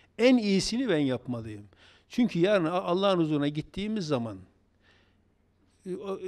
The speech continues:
"keşke" falan demenin bir anlamı olmaz. Burada yaşadığımız sürece hepimiz demeliyiz ki, "Bu konuda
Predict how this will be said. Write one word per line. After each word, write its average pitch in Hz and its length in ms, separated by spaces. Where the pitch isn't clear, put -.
"keşke" 185 440
falan 175 380
demenin 175 380
bir 151 60
anlamı 139 380
olmaz. 104 400
Burada 165 260
yaşadığımız 156 680
sürece 160 520
hepimiz 135 480
demeliyiz 139 540
ki, 202 300
"Bu 202 100
konuda 135 580